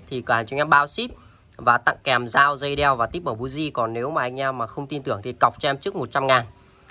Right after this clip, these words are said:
Cọc trước một trăm ngàn coi như là tiền ship, để nếu mà anh em tránh tình trạng anh em nếu mà bom hàng thì cửa hàng chúng em thì có chi phí để, ờ, để trả tiền ship. Đấy. Để em cứ nói rõ như vậy. Con S hai,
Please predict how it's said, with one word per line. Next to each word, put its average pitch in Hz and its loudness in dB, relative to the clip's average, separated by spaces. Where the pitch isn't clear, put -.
Cọc 139 4
trước 208 0
một 147 0
trăm 143 2
ngàn 120 4
coi 139 6
như 143 -2
là 127 2
tiền 123 -4
ship, 196 -2
để 117 -2
nếu 123 0
mà 165 6
anh 143 0
em 143 0
tránh 143 2
tình 151 -4
trạng 131 2
anh 131 0
em 131 2
nếu 131 2
mà 156 2
bom 139 6
hàng 120 2
thì 117 -6
cửa 117 0
hàng 110 2
chúng 127 -6
em 147 4
thì 120 -4
có 131 4
chi 151 -4
phí 147 -4
để, 123 0
ờ, 113 4
để 123 -4
trả 117 4
tiền 123 -2
ship. 240 0
Đấy. 135 6
Để 113 0
em 127 2
cứ 156 -2
nói 143 6
rõ 151 6
như 156 0
vậy. 147 6
Con 139 6
S 180 2
hai, 175 4